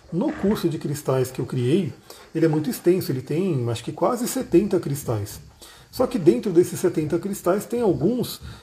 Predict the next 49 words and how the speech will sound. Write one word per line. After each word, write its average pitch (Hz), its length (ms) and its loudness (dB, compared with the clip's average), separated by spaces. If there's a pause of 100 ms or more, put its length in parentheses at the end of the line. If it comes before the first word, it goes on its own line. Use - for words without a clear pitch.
que 247 120 -8
são 233 400 4
mais 196 260 2
difíceis 190 400 0
de 160 80 2
encontrar, 160 540 2
são 143 180 -2
mais 175 180 -2
caros. 139 680 2 (340)
Então 156 640 2
eu 147 80 2
percebo 185 400 4
que 196 280 -2 (160)
eu 226 120 0
mesmo, 180 360 6
né, 147 120 2
como 160 160 0
eu 151 40 0
tenho 151 140 2
muitos 180 320 2
livros 143 220 4
de 151 80 -2
cristais, 143 380 0
às 143 160 2
vezes 175 80 0
eu 214 100 4
pego 165 200 2
um 160 60 0
livro 147 220 0
de 139 80 -4
cristal 143 520 0 (360)
e 240 60 -6
tem 240 120 4
um 247 80 4
cristal 202 420 2
ali 165 160 6
que 165 380 -2 (100)
tá 247 120 0
falando 208 280 2
sobre 170 280 2
ele, 175 160 6
mas 202 140 4
eu 220 60 2
não 226 60 0
encontro 226 400 -2
ele 196 80 0
no 202 80 2
Brasil, 170 460 2 (240)
né? 160 180 -2